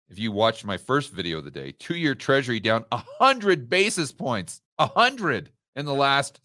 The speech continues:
three days. That could be the biggest news of all time as far as the Rebel Capitalist channel, because I started the Rebel Capitalist channel in twenty twenty-one. And I would argue that's probably the biggest news. <laughs> I'm sure there's something that I'm forgetting.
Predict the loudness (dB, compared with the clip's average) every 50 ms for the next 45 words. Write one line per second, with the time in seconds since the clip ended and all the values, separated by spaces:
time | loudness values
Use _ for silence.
0 | _ -10 -6 -4 -2 -2 0 0 2 2 0 0 -2 -6 -10 -16 -12 _ 4 4
1 | 4 4 2 0 2 2 2 0 -2 -4 -2 -2 -2 -4 -4 -2 0 0 2 2
2 | 0 -2 -4 -6 -6 -4 -2 0 2 2 2 0 0 -2 -4 -6 -10 -14 -16 _
3 | _ 2 4 4 4 4 2 -2 -6 -12 -14 _ 0 2 2 2 2 0 0 0
4 | 0 2 0 -2 -4 -8 -16 _ _ -8 -6 -6 -6 -2 2 2 4 4 2 0
5 | -2 0 2 2 2 2 0 0 2 4 4 4 2 0 -6 -6 -6 -8 -10 -10
6 | -10 -10 -10 -14 -18 _ _ _ -2 2 4 4 2 4 4 6 6 6 4 4
7 | 4 4 4 4 4 4 6 6 6 4 2 0 0 0 0 0 2 2 0 0
8 | -2 -2 -2 -2 0 -2 -2 -2 -4 -2 -2 0 0 0 0 0 -2 -4 -10 _
9 | _ _ _ -14 -10 -4 0 2 2 2 4 2 0 0 2 2 0 0 0 0
10 | 2 2 0 0 -2 -2 2 4 4 4 4 2 -4 -6 -2 0 0 0 0 0
11 | -4 -2 -2 -2 -2 -2 -4 -6 -8 -8 -12 -14 -6 -2 -2 -2 -2 -2 -4 -4
12 | -4 -4 _ -12 -20 -16 -6 0 0 0 2 4 4 4 4 2 0 0 0 0
13 | 0 -2 -4 -2 0 -2 -2 -2 -4 -6 -2 2 4 4 4 2 0 -8 -10